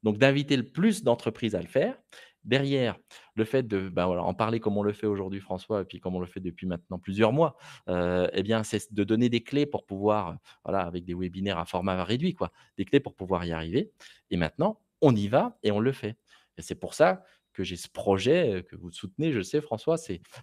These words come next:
de faire le tour de France de la Q V T, qui a commencé la semaine dernière, qui recommence encore, euh, cette semaine, pour pouvoir, voilà, envoyer les employeurs, envoyer les salariés pour qu'ils puissent, euh, voilà, euh, solliciter les employeurs, leur dire, voilà, on a tout à gagner à s'y mettre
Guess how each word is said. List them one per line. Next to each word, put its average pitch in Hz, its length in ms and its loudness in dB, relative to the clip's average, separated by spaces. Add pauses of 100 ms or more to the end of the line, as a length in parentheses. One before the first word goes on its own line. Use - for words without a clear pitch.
(120)
de 101 80 2
faire 117 160 2
le 98 80 0
tour 139 180 4
de 139 80 10
France 139 280 0
de 110 80 2
la 98 120 0
Q 98 160 -6
V 92 120 -2
T, 208 180 2
qui - 80 -6
a 98 40 -4
commencé 90 400 -4
la 85 60 -4
semaine 87 240 -6
dernière, 151 480 0
qui - 160 -16
recommence 95 540 -6
encore, 92 300 -4
euh, - 20 -6
cette - 200 -10
semaine, 185 360 2 (380)
pour - 200 0
pouvoir, 107 480 4 (200)
voilà, 123 380 0 (220)
envoyer 143 440 6
les 110 160 -2
employeurs, 98 580 -2 (420)
envoyer 131 360 2
les 98 100 -4
salariés 131 540 -2
pour - 160 -10
qu'ils 110 140 -12
puissent, 107 200 -8
euh, - 360 -10
voilà, 120 380 0 (200)
euh, 101 140 -2
solliciter 165 560 0
les 123 160 -2
employeurs, 113 420 0
leur 110 140 0
dire, 135 140 -2
voilà, 113 280 -2
on 107 120 -2
a 107 80 -2
tout 214 340 -6
à 120 80 2
gagner 98 420 -2 (360)
à 104 80 -2
s'y - 580 -10
mettre 113 480 0